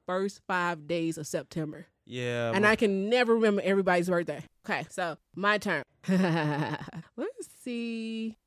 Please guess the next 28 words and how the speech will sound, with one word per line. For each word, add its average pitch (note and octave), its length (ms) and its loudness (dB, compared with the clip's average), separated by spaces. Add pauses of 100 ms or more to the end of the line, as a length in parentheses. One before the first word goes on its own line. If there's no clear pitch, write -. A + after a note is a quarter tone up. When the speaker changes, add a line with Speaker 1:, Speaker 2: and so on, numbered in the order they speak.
(220)
Speaker 1:
Um, A3+ 840 -2 (680)
I'm D4+ 80 -6
gonna A4+ 120 -4
challenge F3 320 2
you E3 60 0
a - 20 0
little E3 160 0
bit. G3+ 140 -6
Number A#3 220 -2
six. - 580 -6 (120)
Speaker 2:
Number F#2 180 -14
six. G#2+ 280 -14 (560)
Speaker 1:
Name C#4+ 520 2 (240)
one A3+ 280 0
of A3 100 0
the F#3+ 80 -2
first A3+ 440 -2
C A3 120 -4
Ds G3 500 -6
I E3 120 -4
ever E3+ 300 -4
owned. D3 420 -8 (460)
Speaker 2:
Ooh. G2+ 580 2 (420)
Oh, F#2 380 -4
um, F#2+ 520 -4 (480)
phew, F#2+ 400 -10 (200)
phew, F2+ 340 -8 (260)
um, F2 500 -6